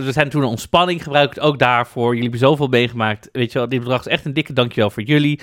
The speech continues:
Het voelt echt alsof wij, de luisteraars, erbij waren in Liverpool en Nice. Al die avonturen, heerlijke meligheid, meningen, ik hou ervan. En ook bedankt voor het delen wanneer het niet zo ging, go-, goed ging. Omdat ik een paar soortgelijke dingen heb gehad dit jaar, was het fijn om te horen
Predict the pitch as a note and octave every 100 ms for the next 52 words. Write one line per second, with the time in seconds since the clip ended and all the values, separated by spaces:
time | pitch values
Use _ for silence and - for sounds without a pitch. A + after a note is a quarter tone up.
0 | - - - C3 - F#3 - - F#2 F#2+
1 | G#2+ G#2+ G2+ C#3 - C3+ B2 F#2 B2+ B2
2 | A#2 A#2 G#2+ G#2 G2+ - G#2+ - G2 F#2+
3 | B2 D3 D3 B2 A#2+ - C3+ C3+ B2+ A#2+
4 | A#2+ C#3 C3 A#2 A2+ - - - B2 C3
5 | C#3 - B2 A#2 A2+ B2+ B2+ A#2 A#2 A2
6 | - F#2+ F#2+ - F#2 - G2+ C#3 D#3+ D3
7 | B2 A#2 - G#2 G#2 G2+ G#2 G2+ G2+ A#2
8 | A#2 F#2+ - - - _ - - - A2+
9 | - D2+ E2+ - - - - A#2 A2+ G#2+
10 | G2 G2+ G2 D#3 F3+ D#3 C#3 B2+ B2+ C3
11 | B2 - - - - G2+ G2 F#2+ - -
12 | B2+ D#3 C#3+ G#2+ G2+ G2+ G2